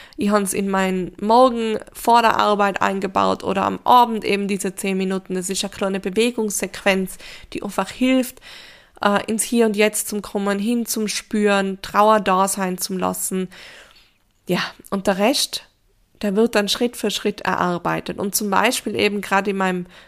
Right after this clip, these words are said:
äh, großen Online-Kurs ist das natürlich auch viel Thema, wie gehe ich mit all dem im Außen um? Also was kann ich da alles, äh, an Unterstützungsmöglichkeiten und so weiter noch finden? Aber am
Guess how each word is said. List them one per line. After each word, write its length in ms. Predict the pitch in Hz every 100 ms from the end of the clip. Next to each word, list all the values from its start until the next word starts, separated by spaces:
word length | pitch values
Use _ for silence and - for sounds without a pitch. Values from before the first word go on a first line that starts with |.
| _
äh, 240 | - 185
großen 400 | 180 185 190 -
Online-Kurs 680 | - 226 233 214 - 208 202
ist 160 | 196 196
das 100 | -
natürlich 400 | 185 196 180 -
auch 80 | 185
viel 460 | - - 233 240
Thema, 540 | 233 208 202 208 202 190 - - _
wie 260 | 202 254 247
gehe 220 | 208 214
ich 60 |
mit 220 | 208 196 -
all 220 | 190 202
dem 240 | 196 185 -
im 160 | 185 -
Außen 460 | 165 185 - 180
um? 260 | - 180 170
Also 440 | - 175 180 180 - - - _
was 280 | - 202 214
kann 180 | - 214
ich 80 | 196
da 200 | 190 190
alles, 400 | 190 185 180 -
äh, 40 | -
an 520 | 185 180 180 - 190
Unterstützungsmöglichkeiten 1200 | - 196 196 - 190 190 175 180 175 - 185 180
und 180 | 220 233
so 140 | -
weiter 480 | 185 185 190 185 175 -
noch 200 | 185 185
finden? 580 | - 190 190 - 170 165 - - - - _ _ _ _ _ _ _ _ _ - _
Aber 340 | 196 208 - - _ _ -
am 160 | 190